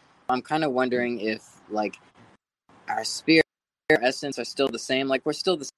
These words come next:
same person, but maybe we're rewired, um, not want to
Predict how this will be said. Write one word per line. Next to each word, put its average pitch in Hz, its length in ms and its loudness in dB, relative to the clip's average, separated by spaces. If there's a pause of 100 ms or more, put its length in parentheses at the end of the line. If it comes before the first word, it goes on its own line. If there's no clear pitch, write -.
(420)
same 143 160 -2
person, 143 400 -2 (560)
but 123 140 0
maybe 131 560 4 (800)
we're 120 480 2
rewired, 117 760 6 (600)
um, 95 560 -4 (920)
not 120 360 8
want 117 300 2 (540)
to 107 580 0